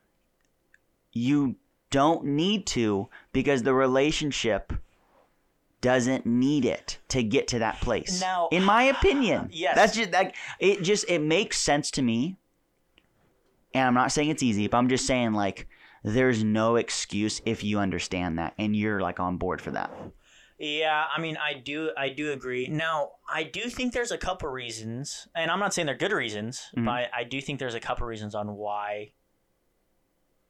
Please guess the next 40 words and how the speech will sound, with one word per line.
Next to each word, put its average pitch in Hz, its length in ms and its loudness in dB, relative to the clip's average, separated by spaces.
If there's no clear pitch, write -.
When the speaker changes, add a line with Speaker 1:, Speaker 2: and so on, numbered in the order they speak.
Speaker 2:
uh, 113 100 0
Speaker 1:
Why 135 240 6
do 170 80 2
you 175 60 4
need 160 180 4
to 156 60 4
Speaker 2:
people 156 120 2
have 127 240 0
Speaker 1:
be 135 40 2
Speaker 2:
sex 123 240 2
Speaker 1:
physical 110 160 0
Speaker 2:
before. 113 240 0
Speaker 1:
before 120 280 2
that? - 160 -2
Speaker 2:
Or 139 140 0
they, 135 220 0
they 135 160 -2
feel 135 120 2
Speaker 1:
I'm 151 60 4
Speaker 2:
like 185 100 6
Speaker 1:
not 202 60 2
Speaker 2:
there's 143 120 2
a 202 40 4
Speaker 1:
saying 202 160 4
you're, 185 140 4
Speaker 2:
need. 135 60 2
Speaker 1:
I'm 143 60 2
not 165 140 4
saying 160 460 2
physical 143 320 2
before 131 320 2
you 120 140 4
marry 120 260 4
them. 101 140 2
I'm 110 120 2
just 110 140 -2
saying 113 240 2
physical 143 300 2
before 139 680 2
you 120 440 2